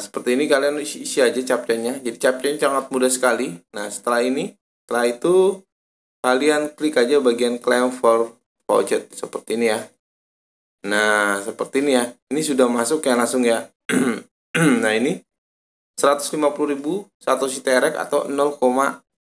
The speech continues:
nol nol satu lima ya. Ini untuk iseng aja kawan ya. Nah, ini langsung kita cek aja ke voucher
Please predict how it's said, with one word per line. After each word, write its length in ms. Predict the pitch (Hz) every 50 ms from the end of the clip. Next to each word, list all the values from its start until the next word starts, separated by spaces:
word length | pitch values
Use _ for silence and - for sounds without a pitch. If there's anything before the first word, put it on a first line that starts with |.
| _ -
nol 400 | 135 143 143 139 139 139 139 - - -
nol 240 | 139 135 135 131 131
satu 400 | 131 - 127 120 - - 127 123
lima 560 | 123 123 123 127 123 127 123 107 98 95 92
ya. 160 | 98 104 -
Ini 320 | 120 127 139 151 151 139
untuk 160 | - - 139 -
iseng 400 | - 127 - - 131 123 123 120
aja 160 | 117 123 127
kawan 320 | 117 113 104 107 107 110
ya. 80 | 139 147 - _ _ - - - - - - - _ _ _ - - _ -
Nah, 80 | 113 110
ini 80 | 110 127
langsung 240 | 143 147 - -
kita 160 | - 160 156 -
cek 140 | 156 160 156
aja 120 | 156 175 175
ke 80 | 156 156
voucher 320 | 151 143 135 139 147 -